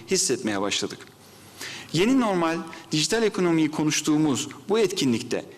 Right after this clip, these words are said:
dijital ekonomiyi yakın zamanda domine edeceğine inandığım bu gelişmeler hakkında farklı bir etkinlikte daha detaylı konuşma fırsatı buluruz.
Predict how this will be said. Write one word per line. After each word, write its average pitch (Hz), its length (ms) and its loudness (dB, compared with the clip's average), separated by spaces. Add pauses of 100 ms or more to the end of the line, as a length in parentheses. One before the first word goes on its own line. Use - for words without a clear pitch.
(120)
dijital 143 320 0
ekonomiyi 143 560 2
yakın 113 280 -2
zamanda 139 540 0 (220)
domine 170 300 2
edeceğine 127 460 0
inandığım 110 680 2 (360)
bu 151 340 2
gelişmeler 139 460 0
hakkında 117 540 -4 (120)
farklı 170 340 -2
bir 165 140 0
etkinlikte 110 680 -2 (120)
daha 170 200 0
detaylı 110 440 -2 (180)
konuşma 120 360 -2
fırsatı 107 420 -4
buluruz. 87 380 -6